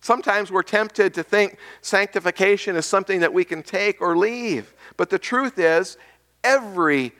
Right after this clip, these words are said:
follower of Jesus is in the process of being formed spiritually in some way. The question is not if we're going to be formed, but rather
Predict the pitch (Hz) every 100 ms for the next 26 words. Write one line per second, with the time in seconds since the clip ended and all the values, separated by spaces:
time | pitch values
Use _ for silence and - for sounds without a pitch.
0 | _ _ - 196 185 185 175 175 170 165
1 | 139 127 135 117 139 - - 160 147 -
2 | 202 190 175 - - 226 220 147 - 120
3 | 117 - - - - 147 127 120 196 196
4 | 196 180 - - - 208 175 151 156 -
5 | - - 175 170 151 135 - 131 135 139
6 | 139 - 147 147 143 127 - - - 165
7 | 226 226 233 - 175 165 165 156 156 -
8 | - _ 220 - - - - 160 143 151
9 | 139 135 120 123 135 120 135 117 107 156
10 | 226 - _ _ _ _ - 147 151 147
11 | 160 180 190 147 147 147